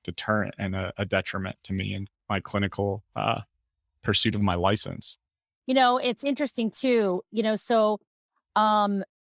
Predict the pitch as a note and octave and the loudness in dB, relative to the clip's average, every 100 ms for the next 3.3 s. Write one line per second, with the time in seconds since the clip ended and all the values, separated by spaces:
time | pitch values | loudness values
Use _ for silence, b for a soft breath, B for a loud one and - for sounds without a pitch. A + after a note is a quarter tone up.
0 | - A#3+ A3+ - - A3 - - A#3+ G#3 | 0 0 -2 -8 -2 -2 -2 -2 -2 0
1 | A3+ F4+ D4 D4 - F4 A#4+ G#4+ C#4 B3 | 0 0 0 -4 2 2 4 2 0 -4
2 | - _ - G#3+ G3+ A#3 G#3 - D4 F4 | -8 _ -20 -18 -4 -2 -2 0 2 2
3 | F4 A#3 - | 2 0 -4